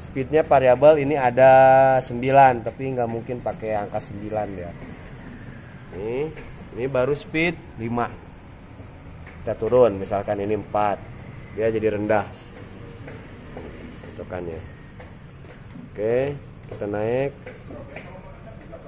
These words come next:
Tuh. Oke.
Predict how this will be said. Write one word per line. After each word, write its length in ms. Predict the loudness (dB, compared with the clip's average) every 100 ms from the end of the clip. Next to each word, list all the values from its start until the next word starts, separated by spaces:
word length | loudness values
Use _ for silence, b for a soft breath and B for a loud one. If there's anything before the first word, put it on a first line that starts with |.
| -12
Tuh. 180 | -10 -10 -14 -18 -18 -18 -18 -18 -18 -18 -20 -20 -20 -20 -20 -20 -20 -20 -20 -20 -20 -20 -2
Oke. 560 | 2 4 4 2 0